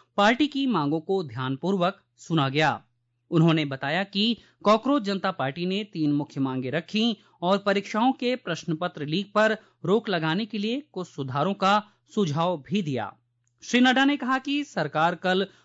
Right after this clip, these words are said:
प्रतिनिधिमंडल के साथ एक और दौर की चर्चा करेगी। उत्तर प्रदेश के भाजपा अध्यक्ष और केंद्रीय राज्य मंत्री पंकज चौधरी ने कहा है कि प्रधानमंत्री ने हमेशा युवाओं के हितों को ध्यान में रखा है।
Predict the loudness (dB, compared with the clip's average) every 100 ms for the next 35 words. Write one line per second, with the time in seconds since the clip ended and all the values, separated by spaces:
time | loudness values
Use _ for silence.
0 | _ 0 2 2 2 2 2 -2 -4 -6
1 | 0 0 -2 -6 -4 -2 0 0 0 0
2 | 0 -2 -4 -6 _ _ -2 -2 0 -4
3 | -2 -2 0 0 -2 -8 _ _ _ 2
4 | 4 2 2 0 -2 0 0 2 2 0
5 | 0 0 0 -2 2 2 0 -4 0 0
6 | 0 2 2 2 2 0 -2 -4 -6 -8
7 | -4 -4 -4 -4 -2 -2 -2 0 0 -2
8 | -4 -2 0 2 2 0 -6 _ -4 -2
9 | 2 4 6 6 4 2 2 0 0 0
10 | 0 0 -2 0 0 2 2 0 -4 -2
11 | -4 -2 -2 0 -2 -4 _ _ 0 2
12 | 4 2 -2 -4 -4 0 0